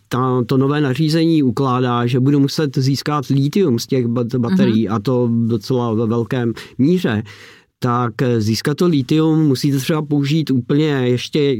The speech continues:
Speaker 1: další proces, musí-, musíte nainvestovat do toho procesu a právě třeba ta recyklace je možné, že dojde k zdražení, že budeme muset vybrat víc peněz od
Speaker 2: Mhm.
Speaker 1: výrobců a dotovat, eh, tyhle ty recyklační procesy.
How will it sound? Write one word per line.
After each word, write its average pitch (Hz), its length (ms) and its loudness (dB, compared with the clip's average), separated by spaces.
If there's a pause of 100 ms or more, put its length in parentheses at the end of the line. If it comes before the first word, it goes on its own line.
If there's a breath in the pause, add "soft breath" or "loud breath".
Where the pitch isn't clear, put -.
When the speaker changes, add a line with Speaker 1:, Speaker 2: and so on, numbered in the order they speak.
(140)
Speaker 1:
další 117 460 -2
proces, 147 560 -4
musí-, 135 460 0
musíte 120 420 -2
nainvestovat 127 680 0
do 139 80 -2
toho 151 180 -2
procesu 151 680 -2 (540 loud breath)
a 127 800 -2 (120)
právě 123 320 -2
třeba 131 320 -2
ta 135 120 -4
recyklace 135 540 -2
je 135 100 2
možné, 143 380 2
že 147 120 0
dojde 143 340 2
k 127 80 -2
zdražení, 110 540 0
že 131 120 0
budeme 143 260 2
muset 131 280 0
vybrat 151 420 0
víc 139 260 -2
peněz 151 360 -2
od 123 120 -2
Speaker 2:
Mhm. 139 80 4
Speaker 1:
výrobců 175 500 2 (320 loud breath)
a 127 100 0
dotovat, 139 600 0 (120)
eh, 147 40 0 (360)
tyhle 127 280 0
ty 123 400 0 (240)
recyklační 117 580 -4
procesy. 104 380 -8